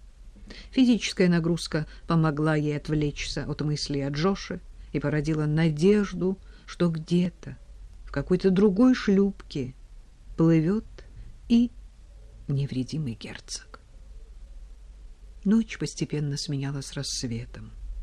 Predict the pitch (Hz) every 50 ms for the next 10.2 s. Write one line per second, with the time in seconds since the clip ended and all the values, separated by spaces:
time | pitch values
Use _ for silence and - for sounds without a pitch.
0 | - - - - - - - - - - - 143 135 151 165 170 165 156 - -
1 | - 160 156 156 156 160 - - - - - 165 160 - - 170 - 180 160 -
2 | - 139 139 131 139 143 - - - 151 156 156 - 190 185 185 170 - 185 175
3 | 170 165 165 160 - - 156 156 - - - 160 151 151 151 - - 165 156 151
4 | 143 151 143 147 143 - - - 156 147 143 143 143 - 156 143 139 156 156 143
5 | 135 147 147 147 143 - - 151 147 147 147 - - - 156 - - - 156 160
6 | 156 160 - - - - - - 175 165 160 160 165 165 156 147 - - 175 175
7 | 160 - - 147 - 160 151 147 151 156 156 156 156 151 143 127 - - - -
8 | - - - - - - - - - - - - - - 135 131 - - 147 147
9 | 180 196 190 - - 143 160 170 175 165 - - - - 156 139 - 120 120 127
10 | 131 131 135